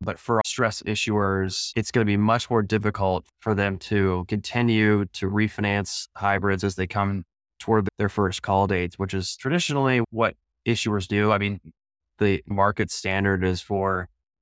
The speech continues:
these hybrid securities to be called at their first call date. That's the way that kind of market prices at. But yeah, it'll be very interesting to see kinda how these shake out, 'cause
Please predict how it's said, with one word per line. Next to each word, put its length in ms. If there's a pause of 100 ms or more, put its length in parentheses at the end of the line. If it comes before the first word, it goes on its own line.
(100)
these 220
hybrid 400
securities 520
to 120
be 140
called 420
at 140
their 100
first 560 (340)
call 220
date. 320 (400)
That's 240
the 100
way 160
that 140
kind 160
of 140
market 260
prices 360
at. 240
But 220 (100)
yeah, 200
it'll 100
be 140
very 280
interesting 360
to 60
see 200
kinda 160
how 220
these 180
shake 220
out, 160
'cause 260